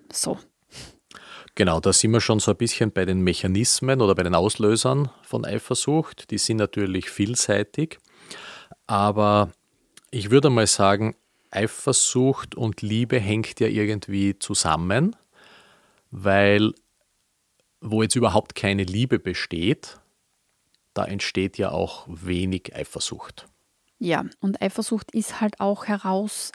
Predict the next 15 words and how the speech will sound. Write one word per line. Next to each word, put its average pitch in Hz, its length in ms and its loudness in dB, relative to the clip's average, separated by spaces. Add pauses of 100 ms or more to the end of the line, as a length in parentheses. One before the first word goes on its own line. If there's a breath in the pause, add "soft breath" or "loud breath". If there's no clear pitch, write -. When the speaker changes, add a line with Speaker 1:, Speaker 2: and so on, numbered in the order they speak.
(120)
Speaker 1:
aus 208 240 -8
diesem 208 400 -2
Besitzdenken. - 960 -6 (220)
Da 196 100 -6
sind 208 220 2
wir 202 100 2
ja 190 240 2
halt - 180 -6
schon 233 260 4 (720 loud breath)
auch, 196 580 2
ähm, 196 440 0
von 196 160 -2
der 190 100 0
Gesellschaft 185 640 -2
geprägt. - 760 0